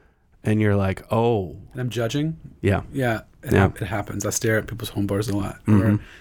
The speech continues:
Speaker 2: even at back bars at restaurants, I stare a lot.
Speaker 1: Oh, it's fascinating.
Speaker 2: Yeah. I, um, I'm a, I'm a big fan right now b-, because there's such a shortage of chartreuse.
Speaker 1: Yeah.
Speaker 2: Um, of finding, um,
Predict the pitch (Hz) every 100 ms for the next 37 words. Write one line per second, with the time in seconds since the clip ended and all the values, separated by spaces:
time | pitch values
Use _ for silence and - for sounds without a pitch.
0 | - - 139 131 104 110 107 107 98 95
1 | - - - 90 98 - 101 95 98 -
2 | 104 98 95 95 156 113 117 151 156 -
3 | 95 85 - - 123 110 - _ 139 139
4 | 139 123 127 120 107 95 _ _ - 135
5 | 143 120 - - 143 127 113 151 156 -
6 | 135 120 117 113 110 107 104 - 127 -
7 | 131 143 135 131 - 127 - 117 - 117
8 | 113 110 - - 104 98 - 101 - 107
9 | 131 - - - - - 85 101 104 -
10 | - 110 107 104 104 - - 117 110 -
11 | 117 113 113 113 110 104 101 - - -
12 | - - - 107 101 98 92